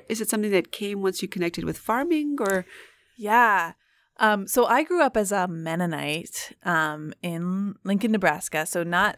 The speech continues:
Speaker 2: not, um, not with a bonnet, but, uh,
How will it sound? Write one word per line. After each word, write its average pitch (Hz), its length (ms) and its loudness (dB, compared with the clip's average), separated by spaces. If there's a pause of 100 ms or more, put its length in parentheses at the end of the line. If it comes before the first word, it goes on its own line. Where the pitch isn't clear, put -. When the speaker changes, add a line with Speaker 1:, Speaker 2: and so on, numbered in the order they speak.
(120)
Speaker 2:
not, 180 360 0 (240)
um, 165 500 -4 (240)
not 170 220 -2
with 190 140 -6
a 196 40 0
bonnet, 151 500 0
but, - 260 -2 (120)
uh, 175 360 -4